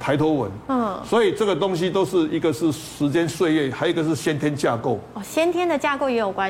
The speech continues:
Speaker 2: 系啊。
Speaker 1: 先天的架构。
Speaker 2: 嗯。
Speaker 1: 对，先天的架构比较，有的人就是先天就不会老化。
Speaker 2: 嗯。
Speaker 1: 那有的人先天就是很容易松弛下垂，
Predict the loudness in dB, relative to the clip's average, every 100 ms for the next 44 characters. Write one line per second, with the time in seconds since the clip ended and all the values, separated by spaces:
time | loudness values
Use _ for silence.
0 | -2 0 2 2 0 0 0 0 -2 0
1 | -2 -2 -6 -8 -2 -2 -2 -12 -6 2
2 | 4 4 4 4 2 2 0 0 2 2
3 | 2 -4 -14 -8 -2 2 2 2 2 4
4 | 2 -2 -2 -2 0 -2 0 0 0 -2
5 | -2 -2 -2 0 2 2 0 0 -2 0
6 | 2 2 0 2 2 2 2 0 -6 -20
7 | -16 -4 0 2 2 0 -4 -2 -2 0
8 | -4 -6 -2 0 0 -2 -4